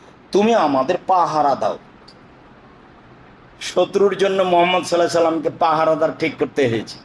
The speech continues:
আপনি যদি বলেন, "না, আল্লাহর রাস্তায় আছি," এই কথা ভুল। না, আল্লাহর রাসূলের আল্লাহর রাস্তায় চলে না?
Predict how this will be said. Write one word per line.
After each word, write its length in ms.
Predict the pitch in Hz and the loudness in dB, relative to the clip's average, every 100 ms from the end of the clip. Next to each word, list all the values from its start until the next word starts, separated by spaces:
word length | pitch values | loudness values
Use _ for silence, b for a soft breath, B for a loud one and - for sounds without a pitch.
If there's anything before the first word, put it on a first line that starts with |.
| - - - - - - - - - - - | -20 -20 -20 -20 -20 -20 -20 -20 -20 -12 -4
আপনি 280 | 156 165 | -4 -2
যদি 240 | 175 185 185 | 0 2 2
বলেন, 380 | 170 170 175 165 | 2 2 2 2
"না, 120 | 170 | 2
আল্লাহর 360 | 170 170 170 | 2 2 4
রাস্তায় 340 | 165 160 - 156 | 2 0 0 2
আছি," 440 | 156 - 151 147 151 | 2 0 -2 -4 0
এই 120 | 170 | 0
কথা 220 | 160 156 156 | 0 0 0
ভুল। 360 | 143 170 123 - - - - - - - 139 | 2 0 0 -8 -20 -20 -20 -20 -20 -14 -2
না, 100 | 151 | 0
আল্লাহর 340 | 156 170 180 | 2 2 2
রাসূলের 420 | 170 175 185 180 | 0 0 -2 0
আল্লাহর 300 | 170 170 170 | 2 2 2
রাস্তায় 280 | 165 160 185 | 0 -2 -4
চলে 240 | 180 170 170 | -2 0 2
না? 220 | 175 | 0